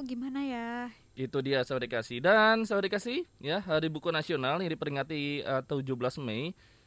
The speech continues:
Speaker 2: itu berbarengan dengan peringatan ulang tahun Perpustakaan Nasional di Jakarta. Jadi, hari
Speaker 1: Wah,
Speaker 2: ini
Speaker 1: iya,
Speaker 2: juga
Speaker 1: iya, benar-benar.
Speaker 2: hari ulang tahun Perpustakaan Nasional, Saudara dikasih ya.
Speaker 1: Iya.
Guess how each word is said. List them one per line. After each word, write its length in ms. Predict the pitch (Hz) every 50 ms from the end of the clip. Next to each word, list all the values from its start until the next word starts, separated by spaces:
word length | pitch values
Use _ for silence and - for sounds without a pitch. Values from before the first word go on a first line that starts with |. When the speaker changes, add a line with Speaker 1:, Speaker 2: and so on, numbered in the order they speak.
| _ _ _ _
Speaker 2:
itu 200 | - 143 151 262
berbarengan 640 | 226 208 180 170 165 160 165 151 127 135 160 196 214 - _ _ _ _
dengan 400 | - 139 139 143 151 175 202 208
peringatan 560 | - - 170 160 156 143 135 - - 139 -
ulang 300 | - 151 147 143 143 143
tahun 320 | - - 123 120 139 165 180
Perpustakaan 640 | - - 180 185 - - 175 - - 180 190 185 180
Nasional 480 | 180 175 - 196 175 185 196 196 175
di 160 | 147 196 240
Jakarta. 800 | 214 233 226 220 226 220 214 220 208 196 185 180 170 160 151 151
Jadi, 220 | 156 151 151 160 202
hari 240 | 226 202 180 180 180
Speaker 1:
Wah, 80 | 165 160
Speaker 2:
ini 120 | 190 233
Speaker 1:
iya, 80 | 254 196
Speaker 2:
juga 200 | 175 160 165 160
Speaker 1:
iya, 140 | 151 302 302
benar-benar. 540 | - 294 277 285 285 254 285 277 269 277 277
Speaker 2:
hari 320 | 180 175 175 175 185 220
ulang 280 | 262 233 208 196 185 180
tahun 240 | 165 175 180 214 226
Perpustakaan 520 | 214 202 175 - 160 - - 160 170 185
Nasional, 400 | 185 180 - 196 202 214 220 208
Saudara 240 | 190 - 190 185 175
dikasih 300 | 165 175 175 330 - 165
ya. 160 | 147 151
Speaker 1:
Iya. 0 | 156